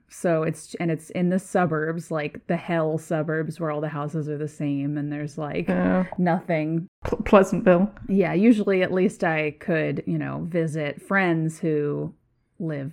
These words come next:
Speaker 1: near my parents' house, but now they, <laughs> and that's a separate trip, so
Speaker 2: Damn.
Speaker 1: we'll see. You'll see my mental state next week,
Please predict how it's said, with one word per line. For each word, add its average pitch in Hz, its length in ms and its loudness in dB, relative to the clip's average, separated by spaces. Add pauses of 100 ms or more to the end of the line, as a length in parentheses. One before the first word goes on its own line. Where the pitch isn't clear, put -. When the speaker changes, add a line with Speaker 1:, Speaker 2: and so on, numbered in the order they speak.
(140)
Speaker 1:
near 147 180 -4
my 139 120 -6
parents' 139 320 -8
house, 156 220 -8
but - 140 -14
now 147 460 -6
they, 165 380 -2 (140)
<laughs> - 140 -20
and 294 220 -12
that's 190 280 2
a 185 40 -2
separate 220 460 4
trip, 156 280 -2
so 160 400 0 (200)
Speaker 2:
Damn. 196 360 -12 (220)
Speaker 1:
we'll 339 220 10
see. 196 500 6 (440)
You'll 247 360 8
see 262 260 4
my 240 160 10
mental 214 380 6
state 202 420 4
next 190 400 0
week, 180 440 0